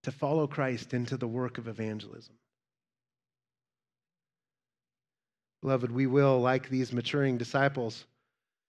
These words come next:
will we, excuse me, like these maturing disciples, respond to the call to be made fishers of men? No doubt our Lord and Savior is patient, but the invitation to join him in catching men is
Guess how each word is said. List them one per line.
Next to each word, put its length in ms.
will 200
we, 280
excuse 480
me, 220
like 220
these 180
maturing 420
disciples, 560
respond 500
to 100
the 80
call 360
to 140
be 120
made 240
fishers 440
of 100
men? 400
No 100
doubt 280
our 140
Lord 340
and 120
Savior 480
is 200
patient, 560
but 140
the 140
invitation 580
to 100
join 320
him 120
in 100
catching 500
men 260
is 280